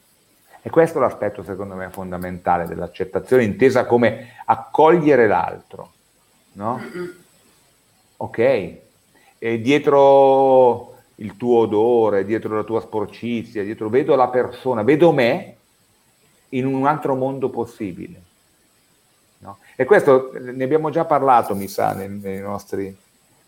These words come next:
Speaker 1: incontri, però questo secondo me si lega anche proprio al fatto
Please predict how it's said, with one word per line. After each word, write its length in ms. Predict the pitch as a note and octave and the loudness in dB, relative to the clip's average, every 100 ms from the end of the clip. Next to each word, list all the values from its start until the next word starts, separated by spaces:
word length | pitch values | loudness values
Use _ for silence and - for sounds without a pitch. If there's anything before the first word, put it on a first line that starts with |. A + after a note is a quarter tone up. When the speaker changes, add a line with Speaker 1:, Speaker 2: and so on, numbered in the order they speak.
| _ G#2+ | _ -12
Speaker 1:
incontri, 640 | G#2 - G#2+ G2+ F#2 G#2 | -12 0 2 2 -2 -4
però 340 | D3 E3 D#3 - _ | 0 0 -2 -16 _
questo 280 | F#3+ E3 A#2+ | 0 2 0
secondo 340 | B2+ C#3+ C#3+ | 0 -2 0
me 320 | B2+ G2+ G#2 F#2+ | 0 2 -2 -2
si 140 | D3 | 2
lega 300 | D#3+ C3 A#2 | 4 6 6
anche 260 | A#2+ A#2 A2+ | 4 2 2
proprio 320 | D3 - A#2 | 2 4 4
al 100 | A2 | 4
fatto 760 | - A#2+ F#2+ - - G2 G#2 | 4 4 4 -2 -4 -4 -4